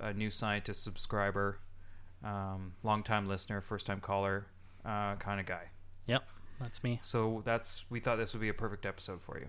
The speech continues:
Speaker 1: So we're talking about, um, inventions or future goals mankind might have as a society in order to take some big leaps in, uh, exploring our world and the universe.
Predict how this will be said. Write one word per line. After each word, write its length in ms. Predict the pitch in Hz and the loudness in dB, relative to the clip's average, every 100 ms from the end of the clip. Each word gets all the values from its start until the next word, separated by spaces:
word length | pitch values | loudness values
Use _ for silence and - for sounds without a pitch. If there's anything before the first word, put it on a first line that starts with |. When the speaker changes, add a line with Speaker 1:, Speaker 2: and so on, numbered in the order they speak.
| - | -8
Speaker 1:
So 140 | - | -4
we're 60 | 107 | -2
talking 380 | 117 120 - 117 | 2 2 2 0
about, 560 | 107 107 107 101 - - - - - - | 2 4 2 0 -8 -10 -16 -16 -18 -2
um, 440 | 107 104 104 101 113 | 2 2 2 -2 -4
inventions 720 | 110 117 123 - 156 185 - | 2 4 4 4 0 0 0
or 220 | 120 107 | 2 2
future 520 | - - 165 - 151 | 0 -2 -2 0 0
goals 500 | 117 123 113 127 131 | 2 4 8 8 6
mankind 480 | 120 113 - 117 113 | 4 2 4 4 4
might 180 | 113 98 | 2 2
have 420 | 107 110 131 139 - - - | 2 4 2 -2 -10 -12 -2
as 200 | 117 113 | 2 2
a 40 | - | 2
society 600 | 107 - 110 107 120 113 | 2 4 6 6 4 2
in 120 | 110 | 2
order 280 | 110 110 110 | 4 4 2
to 340 | - 113 107 | 0 0 0
take 280 | 104 117 110 | 0 -2 0
some 300 | - 101 92 - | 0 -2 -4 0
big 280 | 131 110 104 | 0 2 -2
leaps 440 | 117 - - - - | -2 0 0 0 0
in, 420 | 107 104 101 - | -2 -2 -4 -4
uh, 240 | 101 98 90 | 0 0 0
exploring 720 | 82 - - 104 107 104 101 - - - | 0 -2 2 4 4 2 0 -4 -6 0
our 140 | 117 110 | 2 4
world 320 | 104 107 101 | 6 4 4
and 140 | 101 | 0
the 40 | 98 | 0
universe. 460 | 95 90 60 - | -2 -4 -4 -6